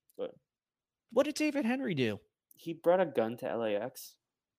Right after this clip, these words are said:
Speaker 1: And T S A
Speaker 2: By
Speaker 1: found it. By accident, but it was in his bag, and T S A was like, "You can't have this, bro." So, yeah.
Speaker 2: Well, everything that's not like it
Speaker 1: What it
Speaker 2: seems.
Speaker 1: se-,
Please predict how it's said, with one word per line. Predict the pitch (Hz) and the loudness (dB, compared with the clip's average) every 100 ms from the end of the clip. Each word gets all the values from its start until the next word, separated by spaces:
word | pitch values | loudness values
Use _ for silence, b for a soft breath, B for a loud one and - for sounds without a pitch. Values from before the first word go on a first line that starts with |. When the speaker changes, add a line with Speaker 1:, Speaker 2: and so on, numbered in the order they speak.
| _ _ _ _ _ _ _ _ _ _ 135 | _ _ _ _ _ _ _ _ _ _ -12
Speaker 1:
And | 127 | -2
T | 135 | 2
S | 123 | 4
A | 139 | 6
Speaker 2:
By | 127 123 120 120 | 6 6 4 6
Speaker 1:
found | 143 | 4
it. | - - _ _ _ _ _ - 147 | 2 -10 _ _ _ _ _ 0 10
By | 165 | 12
accident, | 160 147 170 180 - 135 123 117 | 12 12 10 10 4 4 2 0
but | 143 | -2
it | 139 | 0
was | 151 151 | 0 0
in | |
his | 147 120 | -4 0
bag, | - 147 135 127 | 8 10 10 8
and | 131 127 | 4 -4
T | 156 139 | 0 0
S | 135 | 2
A | 139 | 0
was | 131 131 | 0 0
like, | 127 123 - | -2 -4 -10
"You | 139 | -12
can't | 160 147 123 | -8 -8 -6
have | 139 120 | -6 -6
this, | 113 | -8
bro." | - 113 113 - _ _ _ _ _ _ _ _ _ _ _ _ _ _ | -4 -2 -2 -4 _ _ _ _ _ _ _ _ _ _ _ _ _ _
So, | - 107 - _ _ | -14 -14 -16 _ _
yeah. | 117 87 - _ _ _ _ - | -8 -8 -10 _ _ _ _ -12
Speaker 2:
Well, | - 117 - | -4 -2 2
everything | 127 131 156 147 160 156 | 2 2 -2 -2 -4 -2
that's | 156 - | -4 -2
not | 151 151 135 113 _ _ _ | -2 -2 -2 -8 _ _ _
like | - 117 | -8 -6
it | 127 | -2
Speaker 1:
What | 131 | 0
it | 123 | 0
Speaker 2:
seems. | 127 107 | -2 -6
Speaker 1:
se-, | 131 | -10